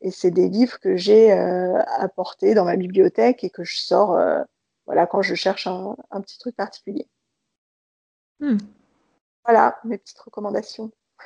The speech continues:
Speaker 2: Eh ben, c'est pas mal du tout. <laughs> Euh, eh bien, merci Elodie, j'ai passé un super bon moment avec toi.
Speaker 1: Merci à toi de, d'avoir pensé à moi pour ce café tricot. C'est, j'ai passé aussi un très, très bon moment.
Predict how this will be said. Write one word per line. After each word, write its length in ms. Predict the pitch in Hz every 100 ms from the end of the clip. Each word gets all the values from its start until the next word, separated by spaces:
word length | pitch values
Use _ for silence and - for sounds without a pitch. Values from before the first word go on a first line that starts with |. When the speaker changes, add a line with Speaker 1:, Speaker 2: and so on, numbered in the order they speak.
| -
Speaker 2:
Eh 100 | 233
ben, 160 | 180 180
c'est 240 | - -
pas 140 | - 160
mal 220 | 151 165
du 120 | 175
tout. 180 | 185 392 - -
<laughs> 100 | 294 277 294 349 262 381 - 494 - _ - 508 440 392 359 339 - -
Euh, 400 | 285 285 277 277
eh 100 | 254
bien, 200 | 220 240
merci 320 | 254 285 -
Elodie, 340 | 359 302 254 262
j'ai 140 | 240
passé 280 | 220 226 294
un 120 | 220
super 420 | 220 - 381 349
bon 140 | 277 277
moment 300 | 262 226 202
avec 260 | 190 185
toi. 260 | - 349 - _ _ _ _ _ _ _ 214
Speaker 1:
Merci 300 | 233 - 262
à 80 | 240
toi 260 | - 233
de, 760 | 233 190 185 175 175 - - -
d'avoir 300 | 214 247 262
pensé 240 | - 262 226
à 100 | 208
moi 240 | 220 269
pour 160 | - 214
ce 600 | - 196 196 190 202 208 -
café 220 | 277 -
tricot. 420 | 247 - 196 208 359
C'est, 160 | - 196
j'ai 140 | 196
passé 260 | 202 214 220
aussi 160 | -
un 80 | 180
très, 160 | - 240
très 160 | 247
bon 120 | 240
moment. 300 | 208 196 202